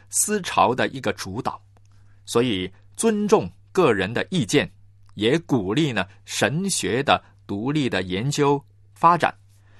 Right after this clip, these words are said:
使这个时代的人呢，大家更乐于呢，啊，来认识、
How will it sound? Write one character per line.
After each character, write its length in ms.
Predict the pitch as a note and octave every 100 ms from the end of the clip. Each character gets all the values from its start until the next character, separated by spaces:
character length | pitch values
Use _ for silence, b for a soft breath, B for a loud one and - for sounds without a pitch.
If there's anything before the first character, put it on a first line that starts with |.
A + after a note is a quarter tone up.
| b
使 260 | - - C3
这 200 | B2+ C#4+
个 120 | E3
时 200 | B2+ A#2
代 180 | D3+ E3
的 120 | G#2
人 160 | F#2+ F#2+
呢， 140 | A#2+
大 180 | - C#3
家 260 | G#2 B2+ C3+
更 240 | - F#3+ A#2
乐 340 | F#3 G3 G#2+
于 280 | F#2 E2 G#2
呢， 160 | D#3 G2 b b -
啊， 160 | F#2
来 240 | F2+ F#2 G2
认 320 | C3 A3 D3+
识、 360 | - F#2 G2